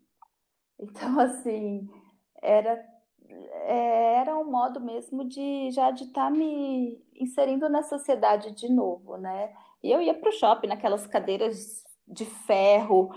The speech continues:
pesadíssimas de hospital, porque eu ainda não tinha a minha cadeira, mas a gente, é, minha família sempre fez de tudo, assim, pra eu nunca me achar diferente de ninguém.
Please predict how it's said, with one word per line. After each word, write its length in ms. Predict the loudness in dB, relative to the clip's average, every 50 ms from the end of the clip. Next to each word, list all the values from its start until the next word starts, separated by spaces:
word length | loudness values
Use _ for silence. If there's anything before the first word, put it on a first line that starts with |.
| -16 -20 _ _
pesadíssimas 1000 | 4 4 6 4 0 0 -4 -8 -6 -6 -6 -6 -6 -8 -6 -2 -2 -4 -4 -4
de 120 | -2 -2
hospital, 680 | -2 -2 -2 -4 -6 -6 -6 -4 -2 2 4 4 4 2
porque 160 | 2 -2 -2
eu 40 | 0
ainda 220 | 0 0 0 0
não 220 | 0 0 -2 -2 -6
tinha 380 | -8 -8 -6 -4 -4 -4 -4
a 20 | -4
minha 360 | -6 -6 -6 -6 -6 -6 -6 -4
cadeira, 720 | -4 -4 -4 -2 -4 0 2 2 2 2 2 0 0 -2 -8 _ _ _ _ _ _ _ _ _ _ _ _ _ _ _ _ _
mas 380 | -4 -2 -2 0 -2 -2 -4 -6
a 40 |
gente, 480 | -6 -6 -6 -6 -6 -8 -10 -10 -10 -6 -4 -4 -2 -2 -4 -4 -4 -6 -8 -10 -14 -18 _ _ _ _ _ _ _ _ _ _ _ _ _
é, 300 | -4 -2 -2 -2 -2 0
minha 140 | -2 -2 0
família 280 | 0 0 2 2 2 2
sempre 260 | 2 0 0 2 4
fez 160 | 4 4 4
de 140 | 2 -2 -6
tudo, 320 | 0 2 2 4 4 4
assim, 320 | 2 2 0 -2 -2 -2 -2 -4 -8 -4
pra 320 | 0 2 4 4 4 4 4
eu 240 | 2 2 0 0
nunca 320 | 0 -2 -4 -4 -4 -4 -2
me 160 | -2 0 0
achar 460 | 0 -2 -2 -6 -4 -2 -2 -2 -2
diferente 560 | -6 -6 -2 -2 0 0 -2 -4 -8 -10 -14
de 160 | -6 -6 -4 -4
ninguém. 680 | -4 -4 -4 -2 0 0 0 0 -2 -6 -8 -12